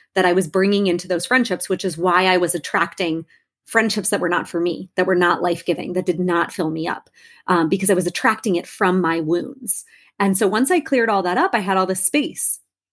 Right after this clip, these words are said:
right? And so I needed to fill that back up with the relationships I did want. And so this episode is, how do I do that? Where's the blueprint or the manual or the rule book for how you create friendships, how you create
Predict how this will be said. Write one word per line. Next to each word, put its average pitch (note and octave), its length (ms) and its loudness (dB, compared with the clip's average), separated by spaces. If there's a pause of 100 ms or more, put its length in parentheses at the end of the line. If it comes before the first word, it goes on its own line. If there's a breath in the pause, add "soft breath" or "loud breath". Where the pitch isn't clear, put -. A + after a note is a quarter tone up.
(120)
right? G3+ 180 4
And C#4+ 100 -2
so A#3 100 2
I A3 80 2
needed C4 260 2
to C#4+ 100 -2
fill A3 280 -4
that A3 160 -4
back G3 200 -4
up C#4+ 160 -2
with G#3+ 120 -8
the G3 100 -4
relationships F#3 680 -4
I F#3+ 100 -6
did E3+ 460 -2
want. - 260 -16 (540)
And G3 220 4
so G3+ 160 4
this D4 240 4
episode G#3 420 0
is, F3 120 -2
how F#3+ 460 0
do F#3 280 0
I E3 140 -2
do D#3+ 220 -4
that? - 240 -8 (260 soft breath)
Where's B3+ 520 2
the A#3 100 0
blueprint G3+ 580 -4
or E3+ 80 -4
the F3 80 -2
manual F#3 560 0
or F3 100 -6
the F3 80 -4
rule F#3+ 320 0
book F#3 300 -6
for F#3+ 140 -2
how G3 340 0
you A3+ 180 -2
create G3+ 640 -2
friendships, C4+ 540 0
how F#3+ 80 0
you G#3 160 0
create A3+ 520 0